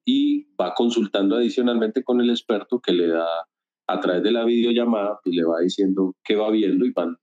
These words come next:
entre los dos tomando decisiones para ir resolviendo problemas que se presenten. Y la última novedad, que es con la que he venido trabajando este último año, es la implementación de vehículos no tripulados.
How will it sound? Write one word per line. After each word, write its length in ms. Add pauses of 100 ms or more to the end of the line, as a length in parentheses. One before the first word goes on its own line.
entre 260
los 160
dos 180
tomando 320
decisiones 520
para 260
ir 160
resolviendo 640 (420)
problemas 420
que 120
se 100
presenten. 420 (720)
Y 80
la 140
última 500
novedad, 720
que 160
es 120
con 200
la 140
que 160
he 40
venido 380
trabajando 420
este 160
último 380
año, 260
es 160
la 80
implementación 720
de 80
vehículos 560
no 160
tripulados. 760